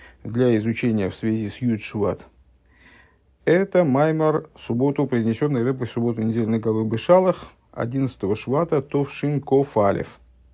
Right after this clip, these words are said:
В сноске к этому маймору значится: «Этот маймор являлся продолжением Дибур Лемас Вельбоса Легани», то есть предыдущего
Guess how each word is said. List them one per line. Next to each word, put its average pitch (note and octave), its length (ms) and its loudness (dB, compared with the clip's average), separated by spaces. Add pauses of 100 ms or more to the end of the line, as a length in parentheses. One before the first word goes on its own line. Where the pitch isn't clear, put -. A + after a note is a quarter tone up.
(580)
В - 120 -20
сноске B2 420 -2
к A#2 80 -2
этому A2+ 260 0
маймору E3 440 0
значится: A#2 540 -2
«Этот C3+ 260 -2
маймор A#2+ 300 0
являлся A#2 340 0
продолжением A2 600 -2
Дибур A2 400 -2
Лемас A2+ 400 -2
Вельбоса G#2+ 380 -2
Легани», C3+ 480 -2
то - 100 -6
есть - 120 -6
предыдущего G#2 680 -6